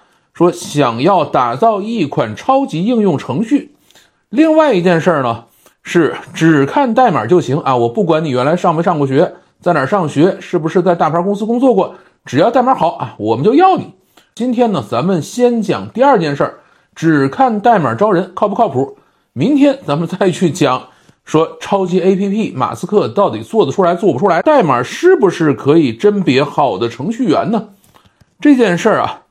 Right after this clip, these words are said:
首先还是标准的问题，也很多人去问他说：“什么叫好代码？你给我个标准啊。”有些代码呢是很精巧、算法非常强，有些代码呢是很规范、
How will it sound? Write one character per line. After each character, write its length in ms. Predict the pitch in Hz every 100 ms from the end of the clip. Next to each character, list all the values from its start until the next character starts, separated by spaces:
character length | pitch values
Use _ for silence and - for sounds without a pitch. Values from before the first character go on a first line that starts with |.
| _ _ _
首 340 | - - 139 123
先 300 | 226 247 214
还 240 | 147 135
是 240 | 175 190
标 320 | 139 - 311 330
准 160 | 135
的 60 | 107
问 160 | 120 117
题， 160 | 110
也 160 | 113 190
很 180 | 214 127
多 160 | 170
人 80 | 175
去 80 | 180
问 220 | 180 160
他 80 | 131
说 100 | 208
：“什 220 | 214 -
么 100 | 302
叫 140 | 370
好 160 | 302 123
代 160 | 135 123
码？ 120 | 113
你 80 | 127
给 100 | 220
我 100 | 285
个 80 | 156
标 240 | 202 339
准 160 | 349 95
啊。” 140 | - _ _ _ _
有 300 | 147 139 127
些 240 | 120 240 262
代 220 | 269 220
码 220 | 139 -
呢 220 | 104 113 - _ _ _ -
是 600 | - 147 120 110 87 -
很 360 | - 139 113 110
精 320 | - 285 320
巧、 360 | - - - -
算 340 | - 370 254 139
法 240 | 123 90
非 240 | 98 147
常 220 | 135 123 117
强， 300 | 113 98 _ _ _ _ _
有 340 | - 151 135 127
些 280 | - 302 302
代 220 | 294 202
码 180 | 135 87
呢 200 | 110 113 _ _ _ -
是 680 | - 214 156 127 107 - _ _
很 340 | - 160 127 113
规 260 | 302 349
范、 320 | 349 359 -